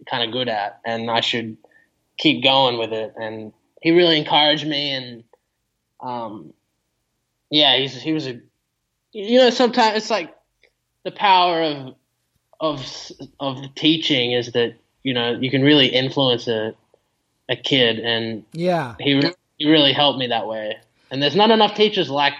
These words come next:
Speaker 1: that. There's not, not, not enough teachers like him. You know, everyone, every other teacher in my high school, but, you know, bar a couple, uh, we're all just, you know, they're all just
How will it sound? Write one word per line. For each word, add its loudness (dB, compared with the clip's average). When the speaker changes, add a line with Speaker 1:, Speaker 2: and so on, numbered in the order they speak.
Speaker 1:
that. -14
There's -10
not, -4
not, 0
not 2
enough 2
teachers 0
like 0
him. -8
You -2
know, 0
everyone, 2
every 4
other 2
teacher -6
in -4
my -2
high -2
school, -2
but, 0
you 0
know, 2
bar 4
a -6
couple, -6
uh, -8
we're 4
all 6
just, -4
you -6
know, -8
they're 2
all 6
just -4